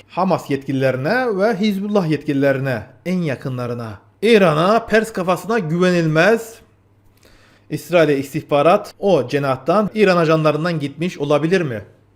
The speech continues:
<laughs> Şimdi Hizbullah iki tane animasyon yayınlar, video yayınlar, uuu, afiş, pankart, fotoğraf yayınlar, olay biter. İran da aynısını yapar. Çünkü bunların çok güçlü animasyon orduları var. <laughs> Türkiye Afrika hamleleri devam ediyor. Türkiye Afrika işbirliklerimiz devam ediyor.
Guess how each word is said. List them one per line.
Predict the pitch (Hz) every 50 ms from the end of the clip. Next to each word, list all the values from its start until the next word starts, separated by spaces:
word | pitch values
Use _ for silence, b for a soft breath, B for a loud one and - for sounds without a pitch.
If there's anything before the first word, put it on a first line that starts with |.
| _ -
<laughs> | 262 196 165 214 202 185 175 165 156 147 147 147 - - _ _ _ _
Şimdi | - - 262 247 220 202 190
Hizbullah | 202 190 165 170 170 165 170 185 214 214 214 214
iki | 220 220 - 226
tane | - 190 180 190
animasyon | 180 190 190 180 185 180 - 196 185
yayınlar, | 180 170 160 151 143 139 139 160 185 190 175
video | 180 196 165 190 185 180
yayınlar, | 160 160 156 147 135 131 139 165 190 196
uuu, | 220 277 269 240 226 226 226 220 185 - - 175
afiş, | 185 - 220 190 - -
pankart, | 185 180 180 - 190 185 -
fotoğraf | 190 175 190 185 190 185 185 165
yayınlar, | 151 139 131 143 170 196 196
olay | 190 175 165 156 139 135 147 165 175 147
biter. | 139 - 143 147 185 190 -
İran | 196 196 165 151 135
da | 131
aynısını | 131 123 123 - - 127
yapar. | 120 113 - 123 113 98 - - - _ _
Çünkü | - 156 151 127 135 127
bunların | 135 127 135 143 170 180 175
çok | - - 220 214 -
güçlü | 175 160 160 - - 220 214 - -
animasyon | - 175 180 180 185 175 170 - - 220 196 170 143
orduları | 139 147 127 135 135 127 123 117
var. | 117 104 98 - - - - - _ _ _ _ _ _
<laughs> | - - - _ _ _ _ _ _ _
Türkiye | - 208 233 240 - - 220 220 220
Afrika | 202 202 208 - 233 226 240 220 190
hamleleri | 220 208 214 208 208 208 208 208 190
devam | 185 190 202 208 208
ediyor. | 208 196 202 202 214 208
Türkiye | - 233 226 214 - 214 208 202
Afrika | 202 208 226 226 220 226 214 214
işbirliklerimiz | 214 214 - - 208 202 185 214 208 208 220 247 214 160
devam | 185 190 214 233 233 220
ediyor. | 214 196 175 196 180 170 156 135